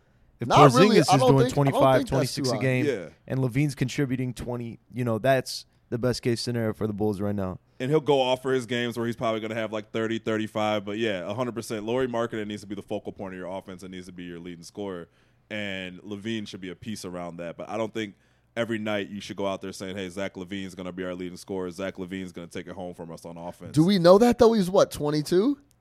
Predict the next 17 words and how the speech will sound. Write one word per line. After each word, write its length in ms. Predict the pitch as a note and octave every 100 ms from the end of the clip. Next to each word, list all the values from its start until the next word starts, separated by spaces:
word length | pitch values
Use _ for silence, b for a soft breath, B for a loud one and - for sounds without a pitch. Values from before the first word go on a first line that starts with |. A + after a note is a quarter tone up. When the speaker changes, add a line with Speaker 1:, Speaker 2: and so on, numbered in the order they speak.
| _ -
Speaker 3:
He's 240 | G3 D#3+
young 280 | D#3+ A#3+ A3
and 80 | F3+
he's 80 |
got 120 | D#3+ F3+
a 40 |
lot 180 | D3+ F3+
of 60 | E3+
potential. 440 | - D#3+ E3 F2 _ _ _ -
Speaker 2:
So, 240 | - F#3
like, 240 | F#3 F3+ D3+ -
wh-, 460 | C#3 - - -
how 160 | - C#3+
do 100 | F#3+
we 140 | G3
know 220 | G3 A3
that? 260 | F#3 A2+ -